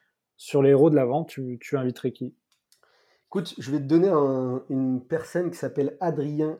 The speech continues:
Speaker 2: Gravet, qui, euh, dirige une boîte qui s'appelle D N A Agency. Si je me trompe, c'est D N D Agency, un des deux. Si je me trompe, il m'en voudra. Et en fait, lui a fait aussi une grosse, grosse croissance, donc fois plusieurs,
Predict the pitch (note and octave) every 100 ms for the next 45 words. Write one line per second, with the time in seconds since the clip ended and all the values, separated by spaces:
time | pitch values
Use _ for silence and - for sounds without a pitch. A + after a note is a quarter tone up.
0 | - B2+ C#3 C3+ - - _ _ _ _
1 | _ - D3 D3 B2+ B2 A#2+ B2+ D#3+ E3
2 | C#3+ C#3 C#3 D3 - C3 - C3+ B2+ B2+
3 | B2 E3 E3+ F3 F3 _ - D#3 D3 C#3+
4 | D3 D3+ D3+ D3 B2+ C3 - - A3+ -
5 | _ _ _ - F3 D#3 E3 E3+ - F#3
6 | E3+ - - C3 C3 D3+ C#3 C#3+ C3+ B2
7 | C3+ A3 G#3 D#3 D3+ F3+ A3+ _ _ _
8 | _ - D#3+ D#3 C#3+ E3 E3+ D#3+ C#3+ C#3
9 | D#3 G3+ - - _ - D3+ C#3+ - G#3+
10 | G#3+ D#3 D3+ F3+ A3+ C4+ D3+ - E3+ F3
11 | D#3 - F#3 F#3 - C#3 B2+ C#3 G3+ D3+
12 | C#3 - - D3 G#3+ A#3 B2+ A2 - -
13 | C#3 - C#3+ B2+ D3+ D3 B2